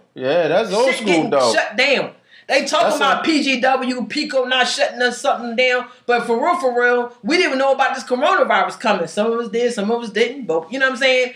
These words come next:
Speaker 2: But at the same time, really, what if they do decide to say, "Oh, shit, oh, we pulled the plug by accident. Now we ain't got no, no water,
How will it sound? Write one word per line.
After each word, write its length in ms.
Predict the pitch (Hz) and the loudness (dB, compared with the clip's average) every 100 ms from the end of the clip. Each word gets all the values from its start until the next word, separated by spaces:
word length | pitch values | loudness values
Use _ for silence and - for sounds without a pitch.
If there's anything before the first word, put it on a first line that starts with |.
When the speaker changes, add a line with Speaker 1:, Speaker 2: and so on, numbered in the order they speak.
| - | -6
Speaker 2:
But 100 | 233 | 0
at 60 | 247 | 0
the 60 | 226 | 0
same 260 | 285 262 | -2 -2
time, 420 | 277 269 269 220 | 0 2 2 2
really, 380 | 254 302 330 330 _ _ _ | 0 0 -2 -8 _ _ _
what 200 | - 302 | -4 -2
if 60 | 311 | 0
they 180 | 285 233 | 0 2
do 180 | 320 311 | 0 -2
decide 480 | 226 269 247 226 196 | -2 2 2 2 0
to 80 | |
say, 400 | 190 254 226 196 196 | -4 0 0 0 0
"Oh, 320 | 254 233 202 | 0 2 0
shit, 560 | 190 - 277 - - _ - - | -4 -2 -2 -2 -8 _ -20 -6
oh, 180 | 220 233 | 0 0
we 120 | 214 | 0
pulled 240 | 240 254 214 | -2 0 0
the 60 | |
plug 300 | 196 226 240 | -2 0 0
by 280 | - 220 226 | 2 2 2
accident. 420 | - - 180 143 - _ _ - - | 0 -4 -10 -12 -16 _ _ -20 -6
Now 200 | 196 240 | 0 2
we 100 | 247 | 2
ain't 140 | 233 | 2
got 240 | 233 220 220 | 0 0 -2
no, 360 | 214 202 - - | -2 -2 -2 -2
no 160 | 202 | 0
water, 560 | 233 240 233 190 - | 0 2 2 2 -4